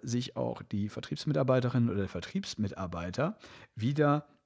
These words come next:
dem Goldstandard der menschlichen Geschäftsbeziehungen, äh, nähern,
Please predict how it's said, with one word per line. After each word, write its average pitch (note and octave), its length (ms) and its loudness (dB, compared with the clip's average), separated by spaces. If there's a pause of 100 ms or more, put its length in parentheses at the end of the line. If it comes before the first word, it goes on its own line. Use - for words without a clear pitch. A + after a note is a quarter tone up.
(720)
dem G#2 180 2
Goldstandard A2+ 960 4
der G2+ 80 2
menschlichen A2+ 560 2
Geschäftsbeziehungen, F#2+ 1080 -2
äh, F2+ 220 -6
nähern, F#2 460 -2